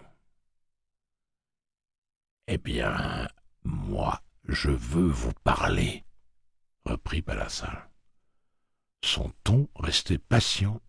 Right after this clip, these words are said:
et raisonnable, mais ses yeux étaient plantés sur Tower avec une intensité terrible. « Pourquoi ? »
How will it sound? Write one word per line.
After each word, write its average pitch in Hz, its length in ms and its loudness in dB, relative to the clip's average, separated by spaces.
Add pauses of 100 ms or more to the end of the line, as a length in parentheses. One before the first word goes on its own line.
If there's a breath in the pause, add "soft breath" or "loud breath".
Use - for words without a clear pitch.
et 87 80 2
raisonnable, - 680 -4
mais - 100 -4
ses 80 360 0
yeux 78 140 -2 (300 loud breath)
étaient - 200 -2
plantés 82 540 4
sur - 240 -4
Tower 71 420 0
avec 58 240 -6
une 57 120 -4
intensité - 580 -4
terrible. « - 580 -4 (2500)
Pourquoi ? » 92 640 6